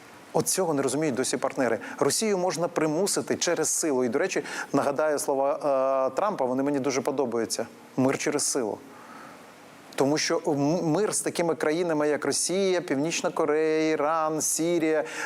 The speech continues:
ну, будь-яка інша мілітарна чи авторитарна країна можливі тільки, коли вони будуть усвідомлювати,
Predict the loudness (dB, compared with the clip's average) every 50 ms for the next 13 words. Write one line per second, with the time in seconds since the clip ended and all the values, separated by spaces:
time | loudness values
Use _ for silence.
0 | -8 -8 -4 -2 0 0 0 0 0 0 0 0 2 0 0 0 0 0 0 0
1 | 0 0 0 0 0 0 0 -2 -2 -4 -8 -8 -2 2 2 2 2 2 0 0
2 | 0 0 2 2 0 0 0 0 -2 0 0 0 -2 0 0 0 0 0 2 0
3 | 0 0 0 -2 -2 -2 0 0 2 2 2 2 0 0 0 0 0 0 0 0
4 | 0 -2 0 0 0 0 0 -2 -2 0 0 2 2 2 2 2 0 0 0 0
5 | 0 -2 -2 -2 -2 -2 -2 -2 0 0 0 0 0 0 0 0 0 0 -2